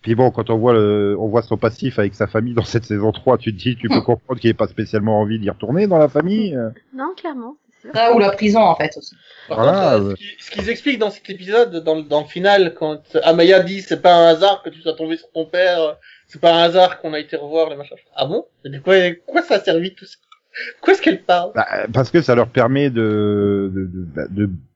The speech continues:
Speaker 1: de refermer une blessure de leur passé pour pouvoir derrière maîtriser le totem, quoi, en fait.
Speaker 3: C'est ça. En fait, ça l'a aidé à devenir meilleur et donc à maîtriser le totem.
Speaker 2: Mhm.
Speaker 3: C'est elle l'explique.
Speaker 1: Voilà.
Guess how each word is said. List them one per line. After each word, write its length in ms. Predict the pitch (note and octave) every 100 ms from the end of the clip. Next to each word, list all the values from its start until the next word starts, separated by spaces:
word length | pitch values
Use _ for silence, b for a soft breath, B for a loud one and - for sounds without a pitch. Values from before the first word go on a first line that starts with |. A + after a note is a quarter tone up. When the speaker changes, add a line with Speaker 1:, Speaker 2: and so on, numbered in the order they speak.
| _ _ -
Speaker 1:
de 60 |
refermer 560 | G2+ - B2 A2 B2+ C3+
une 180 | A2+ G2+
blessure 380 | G2+ G2+ A#2
de 80 | G#2+
leur 140 | G2 F2+
passé 340 | G#2 G2 D3+
pour 160 | C#3+ D#2+
pouvoir 380 | G2+ G#2 A#2+ F#2+
derrière 360 | E2+ G#2 A#2+
maîtriser 560 | G2+ G2 - - G2+ A2+
le 100 | G2
totem, 380 | A#2 A#2 D3+ G2
quoi, 180 | F2+ D2 - -
en 40 |
fait. 240 | E2 D#2+ _ _ _ _ _ _ -
Speaker 3:
C'est 80 |
ça. 260 | G#3+ A3+ G3+ _ b -
En 100 | G#3+
fait, 220 | C#4 D4+
ça 180 | - A#3
l'a 140 | G#3 G#3
aidé 280 | A#3+ A3+ C#4+
à 140 | B3
devenir 480 | G#3+ A3 G#3+ A#3 G3
meilleur 540 | A3 A3+ A3 F#3 G#3 C#4 -
et 100 | G3
donc 280 | G3+ A#3+ B3
à 80 | G3+
maîtriser 400 | F#3+ - G3+ G#3
le 80 |
totem. 280 | G#3 G3 - _ _ -
Speaker 2:
Mhm. 320 | F#3 E3 - - - _ _ _
Speaker 3:
C'est 140 | _ A3
elle 60 |
l'explique. 560 | F#3+ G3+ _ - _ _ _ _ _
Speaker 1:
Voilà. 260 | G2+ F#2